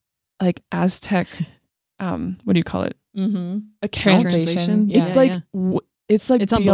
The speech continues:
Speaker 2: unbreakable.
Speaker 1: tender. Like,
Speaker 3: Yeah.
Speaker 1: I don't know if you
Speaker 2: Yeah.
Speaker 1: would wanna read some of that
Speaker 2: Oh,
Speaker 1: to
Speaker 2: we
Speaker 1: us.
Speaker 2: gotta, we have to.
Speaker 1: 'Cause
Speaker 2: Just snippets, right?
Speaker 1: 'cause this just shows how much Our Lady totally understands our hearts in
Speaker 3: Yeah.
Speaker 1: every way.
Speaker 2: Yes.
Speaker 1: Yeah. I love her. <laughs>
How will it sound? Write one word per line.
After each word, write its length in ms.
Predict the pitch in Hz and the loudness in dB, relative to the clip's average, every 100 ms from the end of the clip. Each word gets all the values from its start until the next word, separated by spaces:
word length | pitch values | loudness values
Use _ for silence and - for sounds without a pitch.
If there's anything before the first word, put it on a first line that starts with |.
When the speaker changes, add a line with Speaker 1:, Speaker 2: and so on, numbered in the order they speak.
| 196 | 4
Speaker 2:
unbreakable. 240 | 196 139 | 2 -2
Speaker 1:
tender. 400 | 160 165 165 - - | -2 -2 -4 -8 -2
Like, 160 | 185 | 0
Speaker 3:
Yeah. 120 | 151 | 2
Speaker 1:
I 40 | 226 | 4
don't 140 | 285 | 4
know 60 | 247 | 2
if 100 | 214 | 0
you 60 | |
Speaker 2:
Yeah. 120 | 185 170 | -2 -2
Speaker 1:
would 80 | |
wanna 220 | 165 156 143 | -2 -4 -6
read 240 | 147 151 | -6 -6
some 160 | 180 170 | -8 -6
of 80 | |
that 100 | 170 | -4
Speaker 2:
Oh, 100 | 196 | 0
Speaker 1:
to 60 | 185 | 2
Speaker 2:
we 60 | 196 | 2
Speaker 1:
us. 60 | |
Speaker 2:
gotta, 260 | 185 170 156 | 2 0 -2
we 140 | 156 | -6
have 200 | 165 156 - | -6 -8 -8
to. 80 | |
Speaker 1:
'Cause 60 | 160 254 | -4 -2
Speaker 2:
Just 80 | - | -2
snippets, 320 | 180 156 - | -6 -6 -10
right? 200 | 156 160 | -10 -8
Speaker 1:
'cause 140 | - - | -4 2
this 140 | 302 | 4
just 180 | 320 285 | 4 4
shows 220 | 202 190 | 4 2
how 200 | - 202 | 0 0
much 200 | 196 190 | 2 2
Our 80 | 175 | 0
Lady 300 | 160 165 - _ - - | -2 -4 -8 _ -18 -6
totally 480 | - 196 196 196 - | 0 4 4 2 -2
understands 400 | 180 175 185 165 | -6 -4 -4 -4
our 60 | 196 | -4
hearts 300 | - 165 262 | -2 -2 2
in 100 | 208 | 0
Speaker 3:
Yeah. 120 | 269 285 | 0 2
Speaker 1:
every 320 | 214 202 208 | 2 4 2
way. 320 | 208 262 277 _ | 2 0 -6 _
Speaker 2:
Yes. 480 | 190 175 170 302 302 | -8 -6 -6 -8 -8
Speaker 1:
Yeah. 260 | 254 247 262 _ _ _ _ _ _ | -6 -6 -10 _ _ _ _ _ _
I 180 | 403 370 | 0 2
love 280 | 302 - - | 2 0 -8
her. 260 | - 269 - - - 208 - | -8 -8 -8 -20 -16 -16 -14
<laughs> 100 | - | -10